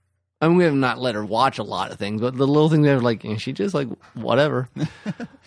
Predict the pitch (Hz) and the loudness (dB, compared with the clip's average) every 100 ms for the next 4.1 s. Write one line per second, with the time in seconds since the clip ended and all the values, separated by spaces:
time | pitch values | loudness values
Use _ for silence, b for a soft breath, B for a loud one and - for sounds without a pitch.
0 | - - 104 87 98 98 101 107 123 143 | -16 -8 -2 -2 -4 -6 -4 0 2 2
1 | 147 160 139 117 123 117 120 113 127 123 | 0 -2 -4 -2 0 2 0 2 2 4
2 | 135 139 151 160 107 110 123 127 123 - | 4 4 6 4 2 -4 -2 -2 -2 -4
3 | 127 101 b b b b b 185 226 196 | -6 -6 b b b b b 2 4 2
4 | 156 | 0